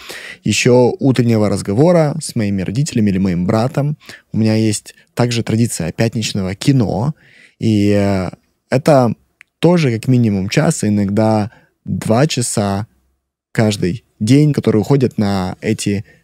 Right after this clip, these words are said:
традиции. И поверьте, каждый из этих ритуалов, каждая из этих традиций стоит каждой потраченной минуты. Теперь, если вы поставите в свое расписание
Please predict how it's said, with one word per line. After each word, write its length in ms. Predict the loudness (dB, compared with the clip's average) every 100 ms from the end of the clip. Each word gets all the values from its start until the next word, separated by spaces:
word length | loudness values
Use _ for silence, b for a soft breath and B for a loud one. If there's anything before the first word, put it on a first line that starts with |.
| b _
традиции. 560 | -2 2 2 2 0 0 -2
И 80 |
поверьте, 500 | -2 0 2 2 0
каждый 340 | 0 0 2 0
из 100 | 0
этих 180 | -2 -4
ритуалов, 420 | -2 0 0 0
каждая 240 | -2 -2
из 40 | -2
этих 140 | -2
традиций 460 | 0 2 2 0 -2 B B B B
стоит 520 | -2 4 4 2 -4 _
каждой 320 | 0 0 0 -4
потраченной 420 | -2 -2 -2 0
минуты. 400 | 0 -2 -8 -14 _
Теперь, 200 | 0 4
если 180 | 4 4
вы 100 | 0
поставите 460 | 0 0 2 2 0
в 40 |
свое 160 | 0 0
расписание 680 | -2 -2 0 2 2 2